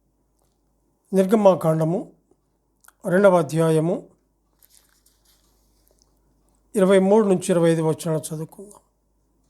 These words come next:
అలాగున అనేక దినములు జరిగిన మీదట ఐగుప్తు రాజు చనిపోయెను. ఇశ్రాయేలీయులు తాము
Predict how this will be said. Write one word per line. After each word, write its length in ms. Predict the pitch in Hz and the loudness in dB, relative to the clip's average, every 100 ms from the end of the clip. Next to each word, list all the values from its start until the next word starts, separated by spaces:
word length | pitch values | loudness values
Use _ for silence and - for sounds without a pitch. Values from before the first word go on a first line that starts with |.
| _ _ _ _ _ - - | _ _ _ _ _ -20 -4
అలాగున 540 | 180 175 180 170 175 - - _ _ _ _ _ _ _ _ _ | 2 4 4 2 -2 -4 -14 _ _ _ _ _ _ _ _ _
అనేక 320 | 170 196 214 | -2 0 0
దినములు 560 | 196 175 185 180 156 151 _ _ _ _ _ _ - | 0 2 0 0 -4 -8 _ _ _ _ _ _ -16
జరిగిన 380 | 156 170 185 190 | -8 -4 0 0
మీదట 520 | 170 151 143 160 175 - _ _ _ _ _ _ _ _ - | 0 -2 -4 -8 -8 -14 _ _ _ _ _ _ _ _ -6
ఐగుప్తు 480 | 196 226 - 202 180 | -2 -2 0 2 4
రాజు 420 | 175 156 156 165 | 2 0 -6 -6
చనిపోయెను. 600 | 160 151 160 151 147 302 - _ _ _ _ _ _ _ - _ _ | -6 -4 -4 -4 -6 -10 -16 _ _ _ _ _ _ _ -20 _ _
ఇశ్రాయేలీయులు 960 | 214 - 214 226 214 190 180 160 160 - _ _ _ _ _ _ _ _ - | -6 0 2 2 2 0 0 -2 -8 -12 _ _ _ _ _ _ _ _ 0
తాము 300 | 185 190 | 2 2